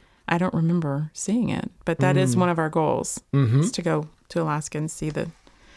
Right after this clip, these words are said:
Speaker 1: Aurora Borealis and all that stuff.
Speaker 2: Yeah.
Speaker 1: And then a question. What does wiped mean? Wiped means you get defeated.
Speaker 2: Mm-hmm.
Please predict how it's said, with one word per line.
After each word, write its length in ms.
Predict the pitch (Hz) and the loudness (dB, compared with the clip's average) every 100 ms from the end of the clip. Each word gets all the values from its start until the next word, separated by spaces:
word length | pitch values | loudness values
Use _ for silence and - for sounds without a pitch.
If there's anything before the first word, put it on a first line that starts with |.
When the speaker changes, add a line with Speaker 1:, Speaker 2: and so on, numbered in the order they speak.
| - _ _ | -20 _ _
Speaker 1:
Aurora 340 | 180 185 180 170 | 0 2 4 4
Borealis 760 | 165 165 170 156 156 151 160 | 2 2 4 2 2 0 -2
and 80 | 151 | -2
all 80 | 147 | 0
that 200 | 151 143 | -2 -6
stuff. 320 | - 147 147 - - | -6 -6 -6 -14 -10
Speaker 2:
Yeah. 380 | 120 113 135 156 - _ _ _ _ _ _ _ _ _ _ _ _ - | -4 -4 -4 -6 -10 _ _ _ _ _ _ _ _ _ _ _ _ 2
Speaker 1:
And 160 | 196 | 4
then 100 | 185 | 4
a 60 | 175 | 2
question. 720 | - 196 - - - - 185 _ - | 0 0 0 -2 -2 0 -2 _ 0
What 220 | 196 - | 0 2
does 220 | 202 190 | 0 0
wiped 420 | 185 202 220 - 170 | 0 0 0 -2 -2
mean? 340 | 165 - 185 - _ _ _ _ _ _ _ _ _ 190 | 0 0 -2 -6 _ _ _ _ _ _ _ _ _ -4
Wiped 380 | 185 196 - | 0 0 0
means 720 | 196 185 185 185 180 - - - - | 0 2 2 2 0 -2 -10 -14 -6
you 140 | 180 | -2
get 140 | 175 165 | -2 -2
defeated. 500 | 170 160 - 190 175 _ - | -2 -2 -2 -4 -6 _ 0
Speaker 2:
Mm-hmm. 280 | 135 160 | 2 2